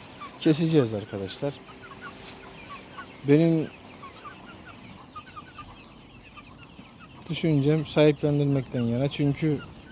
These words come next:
çok büyük emekler var bunda. Çok büyük kanlar var. Çaprazlamalar var.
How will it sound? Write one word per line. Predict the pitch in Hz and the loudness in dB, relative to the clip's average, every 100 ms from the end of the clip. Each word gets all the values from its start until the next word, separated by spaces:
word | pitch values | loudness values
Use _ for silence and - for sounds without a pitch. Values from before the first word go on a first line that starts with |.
| - - | -18 -2
çok | 156 143 139 | 0 2 2
büyük | 135 127 | 2 2
emekler | 110 131 127 139 127 | 0 0 0 2 2
var | 120 110 | 2 0
bunda. | 110 110 135 - | 0 -2 -4 -4
Çok | 139 - | -6 -4
büyük | 123 123 | -2 -2
kanlar | - 120 120 123 113 | -2 0 2 2 0
var. | 127 - - - - - - | -2 -4 -10 -12 -14 -14 -12
Çaprazlamalar | - 117 - 123 120 123 127 131 139 | 0 0 4 2 4 2 2 2 0
var. | 135 127 - | 0 -4 -6